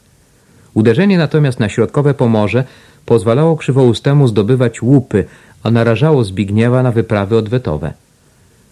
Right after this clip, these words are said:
Próby zaś naprawienia stosunków z Pomorzanami podejmowane przez Zbigniewa łatwo było napiętnować jako wchodzenie w sojusz z poganami.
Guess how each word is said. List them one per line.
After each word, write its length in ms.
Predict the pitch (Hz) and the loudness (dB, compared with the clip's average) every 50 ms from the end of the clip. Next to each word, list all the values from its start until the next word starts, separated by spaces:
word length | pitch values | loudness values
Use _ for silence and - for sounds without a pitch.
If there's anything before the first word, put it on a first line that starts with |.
| - - - | -20 -14 -4
Próby 340 | - 131 151 170 156 160 151 | 0 2 2 4 4 2 2
zaś 380 | 127 135 127 120 - - - 110 | 2 2 0 -2 -4 -6 -4 -4
naprawienia 600 | 110 110 - - 113 104 98 127 135 139 117 120 | -2 -2 -2 -2 -2 0 2 2 2 2 0 -2
stosunków 600 | - - 113 104 - 127 120 107 - 101 92 - | -2 -4 -4 -2 0 0 -2 0 -2 -6 -8 -6
z 20 | |
Pomorzanami 760 | - - 98 95 95 95 98 92 90 92 90 87 92 101 120 | -4 -2 0 0 0 0 0 0 -2 -2 -2 -2 -2 -4 -2
podejmowane 600 | - 113 101 101 95 92 98 92 110 107 104 95 | -2 -2 0 0 0 0 0 0 -2 -2 -4 -4
przez 200 | - - 98 90 | -6 -6 -6 -6
Zbigniewa 560 | 82 87 87 95 98 98 101 101 101 123 143 147 - _ _ _ _ _ _ _ - | -6 -6 -6 -4 -2 -2 -2 0 0 -2 -2 -4 -6 _ _ _ _ _ _ _ -2
łatwo 380 | 104 139 175 170 - - 151 | 0 0 0 0 -2 -2 -2
było 240 | 120 139 143 139 131 | 0 2 2 2 2
napiętnować 880 | 127 123 117 - 117 107 101 98 - 131 151 160 131 107 90 - - - | 2 0 -2 -2 -2 -4 -4 -2 -2 -2 -2 0 0 -2 -4 -4 -4 -4
jako 260 | 107 101 95 - 98 | -4 -4 -2 -4 -6
wchodzenie 500 | - - - 113 104 117 143 151 147 127 | -4 -2 -2 0 0 2 2 2 2 2
w 60 | - | -2
sojusz 400 | - - 135 120 117 113 110 - | -2 -2 0 0 0 0 -2 -6
z 60 | - - | -10 -8
poganami. 640 | - 107 95 90 98 98 110 101 78 73 71 71 | -6 -4 -2 -2 -2 -2 -2 -2 -2 -4 -8 -12